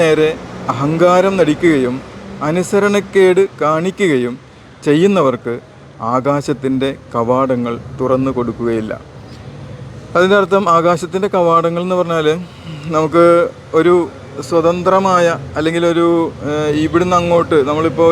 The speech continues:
ഈ ഭൂമിയിൽ വന്നിട്ടുള്ളത് പരീക്ഷണങ്ങൾ നേരിടുന്നതിനും വിജയം വരിക്കുന്നതിനുമാണ്. അപ്പോൾ ഇവിടുന്ന് അങ്ങോട്ട് മോക്ഷം ലഭിക്കുക എന്നൊക്കെ വേണമെങ്കിൽ പറയാം, അല്ലെങ്കിൽ സ്വർഗത്തിൽ പോവുക എന്ന് വേണമെങ്കിൽ പറയാം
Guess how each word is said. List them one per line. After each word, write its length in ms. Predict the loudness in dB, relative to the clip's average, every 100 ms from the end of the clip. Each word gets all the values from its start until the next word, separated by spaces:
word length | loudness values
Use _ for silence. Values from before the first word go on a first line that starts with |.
| 2
ഈ 20 | 2
ഭൂമിയിൽ 340 | 0 0 0 2
വന്നിട്ടുള്ളത് 440 | 0 0 0 2 2
പരീക്ഷണങ്ങൾ 600 | 2 0 -2 -2 0 0 0
നേരിടുന്നതിനും 640 | 0 0 -2 0 0 -2 -6 -12 -16 -14 -6
വിജയം 260 | 0 2 4
വരിക്കുന്നതിനുമാണ്. 680 | 4 2 -2 -2 0 -2 -2 -4
അപ്പോൾ 120 | 0
ഇവിടുന്ന് 260 | 2 2 2
അങ്ങോട്ട് 240 | 2 2 2 4
മോക്ഷം 380 | 2 0 0 2
ലഭിക്കുക 280 | 2 2 -2
എന്നൊക്കെ 220 | 0 0 0
വേണമെങ്കിൽ 280 | 0 -2 -2
പറയാം, 280 | -2 -2 -6 -10 -20 -20 -8
അല്ലെങ്കിൽ 260 | -4 -2 -2 -2
സ്വർഗത്തിൽ 400 | -2 -2 -2 -2 0
പോവുക 220 | 0 2 2
എന്ന് 100 | 2
വേണമെങ്കിൽ 260 | -2 -2 -2
പറയാം 260 | -2 -2 -6